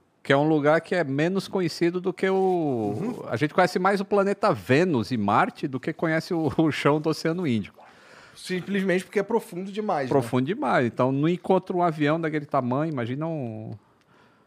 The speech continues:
Speaker 1: um barril de
Speaker 2: E
Speaker 1: tesouro
Speaker 2: você sabe
Speaker 1: ali.
Speaker 2: que os caras, quando estavam procurando o Malaysia, na, na época, né?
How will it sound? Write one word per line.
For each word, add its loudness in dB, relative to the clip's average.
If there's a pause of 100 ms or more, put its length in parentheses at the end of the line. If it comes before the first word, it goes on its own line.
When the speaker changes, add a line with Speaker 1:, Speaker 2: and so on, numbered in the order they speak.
(280)
Speaker 1:
um -12
barril 2
de -4
Speaker 2:
E -6
Speaker 1:
tesouro 0
Speaker 2:
você 4
sabe 4
Speaker 1:
ali. -6
Speaker 2:
que -6
os -8
caras, -4
quando -6
estavam -8
procurando -8
o -6
Malaysia, -10 (260)
na, -12 (240)
na -8
época, -8
né? -10